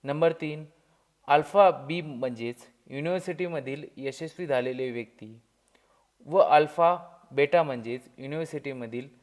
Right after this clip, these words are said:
अपयशी झालेले व्यक्ती असे गृहीत धरू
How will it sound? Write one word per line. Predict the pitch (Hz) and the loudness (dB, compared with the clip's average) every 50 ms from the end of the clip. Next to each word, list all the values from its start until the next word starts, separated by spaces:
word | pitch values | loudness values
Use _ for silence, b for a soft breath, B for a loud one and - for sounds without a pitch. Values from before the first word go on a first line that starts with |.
| b b b b b b b | b b b b b b b
अपयशी | 143 143 - 185 180 170 160 - 165 165 151 | -6 -4 -2 0 0 0 -2 -2 -6 -6 -4
झालेले | 139 123 117 120 120 117 131 135 123 | -2 -2 -2 -2 -4 -4 -4 -6 -6
व्यक्ती | 120 110 - _ - 107 113 120 - _ _ _ _ _ _ _ _ _ _ - | -6 -10 -10 _ -18 -18 -18 -18 -20 _ _ _ _ _ _ _ _ _ _ -8
असे | 143 139 - 180 170 | -8 -6 -4 -4 -4
गृहीत | 160 139 127 123 120 123 120 - | -4 -4 -4 -4 -6 -6 -10 -14
धरू | 117 110 110 110 | -18 -18 -18 -20